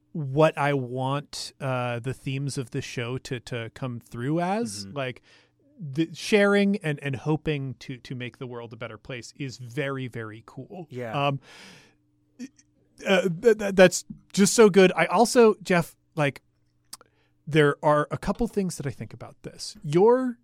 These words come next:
Speaker 1: tradition that you came up with is something that is clearly on the tail of, like, necessitated by people being on sky ships. Like,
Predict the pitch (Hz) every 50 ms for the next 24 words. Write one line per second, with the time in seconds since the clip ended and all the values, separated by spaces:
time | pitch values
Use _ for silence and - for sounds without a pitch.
0 | _ - - 185 147 139 - - - 127 117 123 131 151 147 - - 147 143 135
1 | 127 117 - - 131 120 113 - _ _ - - - - _ _ - 175 156 147
2 | 143 - - 170 143 - 175 160 151 127 147 135 139 131 - - - - - 175
3 | 190 202 214 208 202 202 196 185 180 170 180 - _ _ 156 147 147 147 147 143
4 | 139 - - - 156 151 147 143 139 139 139 143 - - 156 143 135 123 - -
5 | 151 139 139 147 143 151 151 - - - 196 175 - - 214 - - - 170 160
6 | 147 151 143 139 131 123 143 - _ _ _ - _ _ - 156 135 131 135 135
7 | 139 - - - 139 - - 135 127 117 123 135 131 123 123 117 110 110 113 -
8 | - 127 104 101 - - - 123 - _ - - - - 123 113 113 -